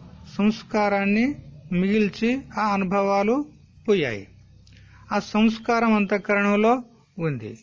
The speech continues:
ఆ సంస్కారము స్వప్నంలో ఉద్భూతమయ్యి మనకు జాగ్రత్తలో వలనే సకల వ్యవహారాలు జరుగుతున్నట్టు అనిపిస్తుంది.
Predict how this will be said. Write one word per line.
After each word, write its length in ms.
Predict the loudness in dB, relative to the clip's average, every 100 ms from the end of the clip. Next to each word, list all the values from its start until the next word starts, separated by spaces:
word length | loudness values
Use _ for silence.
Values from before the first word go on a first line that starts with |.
| _ _ _ _ -6 0
ఆ 140 | 0
సంస్కారము 840 | 2 2 2 2 0 2 2 0
స్వప్నంలో 760 | 0 -2 0 0 0 2 2 0 -6 _ -6
ఉద్భూతమయ్యి 1000 | -4 0 0 2 0 0 0 0 0 -2 -8 -20 -6
మనకు 160 | 0 2
జాగ్రత్తలో 800 | 2 2 2 2 2 2 2 2
వలనే 420 | 2 2 0 -2 -6 -20 _ _ -8
సకల 240 | -2 0
వ్యవహారాలు 640 | 0 0 0 0 -2 -2 -2
జరుగుతున్నట్టు 880 | -2 -2 -4 -6 -6 -6 -6 -8 -4 0
అనిపిస్తుంది. 720 | 0 -2 -8 -10 -12 -12